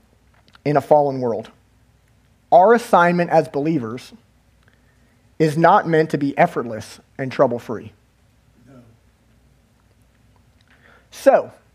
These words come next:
Speaker 1: third challenge this morning. How much opposition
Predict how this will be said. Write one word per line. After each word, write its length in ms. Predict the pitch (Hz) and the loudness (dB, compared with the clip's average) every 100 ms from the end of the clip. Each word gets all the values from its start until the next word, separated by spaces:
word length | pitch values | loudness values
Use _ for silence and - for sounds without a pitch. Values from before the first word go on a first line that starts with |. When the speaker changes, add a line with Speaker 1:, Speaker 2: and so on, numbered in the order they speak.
| _ _ _ _ _ _ _ _ | _ _ _ _ _ _ _ _
Speaker 1:
third 360 | - 240 240 | 2 2 2
challenge 540 | 180 151 139 127 120 - | 0 0 0 -6 -10 -12
this 240 | 202 127 | -10 -10
morning. 320 | 139 120 104 107 _ _ _ _ _ _ _ _ _ _ _ _ _ _ _ - _ _ _ _ _ _ _ _ _ _ _ _ _ - | -8 -10 -10 -18 _ _ _ _ _ _ _ _ _ _ _ _ _ _ _ -20 _ _ _ _ _ _ _ _ _ _ _ _ _ -4
How 240 | 190 233 | 2 4
much 260 | 277 269 - | 4 2 2
opposition 840 | 160 196 190 156 196 180 123 139 | 2 4 2 2 0 0 -6 -8